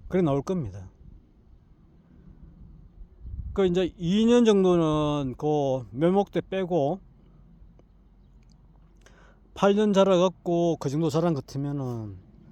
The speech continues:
진짜 이, 이 향나무 치고는 이 품종이 성장이 엄청 좋은 거죠. 제가 사십 년 농사 지은 것도 봤는데, 뭐 사십 년에 사십팔 년 가더라고, 가더라고요.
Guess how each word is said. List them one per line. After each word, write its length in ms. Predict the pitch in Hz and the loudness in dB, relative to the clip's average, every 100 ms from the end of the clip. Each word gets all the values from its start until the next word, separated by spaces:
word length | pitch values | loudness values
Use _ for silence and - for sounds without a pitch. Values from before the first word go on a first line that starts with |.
| - - - - | -20 -20 -20 -10
진짜 220 | 170 151 | -6 -4
이, 160 | 151 139 - - _ - | -4 -6 -10 -20 _ -10
이 160 | 180 | -6
향나무 380 | 151 160 180 196 | -2 0 2 0
치고는 400 | - 185 196 156 | -2 -2 -2 -2
이 200 | 147 185 151 - | -4 -6 -8 -6
품종이 880 | 214 208 202 202 135 139 131 104 107 - _ - - _ _ | -4 0 0 2 0 -2 -4 -8 -14 -20 _ -20 -20 _ _
성장이 480 | - 214 214 202 175 | -6 -2 2 2 2
엄청 360 | 165 220 214 208 | 0 -2 -2 0
좋은 200 | 135 135 | 0 -2
거죠. 280 | 123 98 95 - - - - - - - - - - - - - - - - | -4 -8 -14 -20 -20 -20 -20 -20 -20 -20 -20 -20 -20 -20 -20 -20 -20 -20 -8
제가 160 | - 190 | 0 2
사십 300 | - 233 247 | 4 4 4
년 160 | 240 202 | 4 4
농사 260 | 220 190 | 2 2
지은 220 | 170 202 | 2 2
것도 160 | 165 139 | 2 -2
봤는데, 560 | 113 131 139 120 110 98 - | -2 -2 -2 -4 -8 -10 -14
뭐 120 | 139 | -12
사십 300 | 135 214 208 | -6 -4 0
년에 240 | 226 175 123 | 2 2 0
사십팔 420 | - 220 - 202 | -2 -6 -2 0
년 100 | 214 | 2
가더라고, 400 | 170 117 117 110 - - - | 0 -2 -6 -12 -16 -20 -6
가더라고요. 520 | 160 147 127 113 | -4 -2 -4 -6